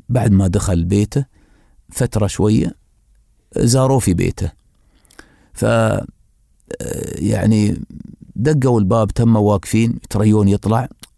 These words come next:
تأخر، فرمسوا فيما بينهم،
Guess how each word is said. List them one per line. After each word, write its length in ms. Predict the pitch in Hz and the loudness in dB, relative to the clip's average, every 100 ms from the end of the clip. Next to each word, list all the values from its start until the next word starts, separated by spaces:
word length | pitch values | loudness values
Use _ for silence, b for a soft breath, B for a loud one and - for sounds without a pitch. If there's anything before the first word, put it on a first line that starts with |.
| - | -6
تأخر، 380 | - 131 - - - b b b b b b b b - | -4 -4 -4 -6 -10 b b b b b b b b -6
فرمسوا 880 | 107 107 104 - - 208 262 196 | 0 2 2 0 0 2 2 0
فيما 240 | 151 151 143 | 0 2 2
بينهم، 440 | 165 113 104 | 2 2 2